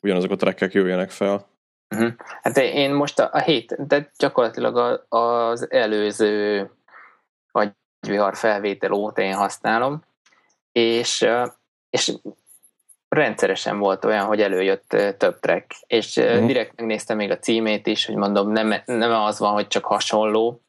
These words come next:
Speaker 2: de, de nem, ugyanaz volt, úgyhogy, ö, na, nem fogok előfizetni rá, ezt a harminc napot még, ö, kihasználom, aztán majd, majd meglátjuk.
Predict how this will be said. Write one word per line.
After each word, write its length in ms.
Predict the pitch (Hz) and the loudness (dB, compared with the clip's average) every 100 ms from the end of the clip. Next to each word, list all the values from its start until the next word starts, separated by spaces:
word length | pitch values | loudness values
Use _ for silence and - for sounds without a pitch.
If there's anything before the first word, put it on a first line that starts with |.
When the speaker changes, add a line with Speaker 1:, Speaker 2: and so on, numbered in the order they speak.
| _ | _
Speaker 2:
de, 340 | - 123 127 117 | -2 0 2 0
de 100 | 120 | -2
nem, 220 | 113 101 117 | -2 -4 -8
ugyanaz 420 | - 101 95 92 | -6 -2 0 -2
volt, 280 | 107 50 50 | -2 -2 -2
úgyhogy, 380 | 53 - 50 50 _ - - - - - _ - - | -8 -4 -4 -4 _ -18 -16 -16 -18 -20 _ -20 -16
ö, 500 | - 110 107 107 107 107 - _ _ _ | -4 -2 0 0 -2 -4 -8 _ _ _
na, 340 | 110 98 - _ _ _ | -2 -2 -6 _ _ _
nem 220 | 143 127 | 0 0
fogok 300 | 120 113 104 | 2 0 0
előfizetni 680 | 113 113 120 127 131 - 131 | 0 -2 -4 -4 -6 -4 0
rá, 360 | 131 139 135 _ | 0 0 -4 _
ezt 280 | 123 120 - | -8 -2 0
a 60 | |
harminc 360 | 120 117 110 107 | 2 2 0 -4
napot 360 | 113 - 107 - | -8 -6 -6 -4
még, 280 | 101 101 | -6 -4
ö, 240 | 107 104 98 | -2 0 0
kihasználom, 680 | - 113 120 - 127 127 123 | 0 0 0 -2 0 0 0
aztán 320 | 117 - 117 | -2 -2 0
majd, 260 | 110 110 107 | 2 0 -2
majd 240 | - 104 104 | -2 -2 0
meglátjuk. 720 | 98 95 95 - - 110 - | 0 0 -2 -2 -4 -4 -8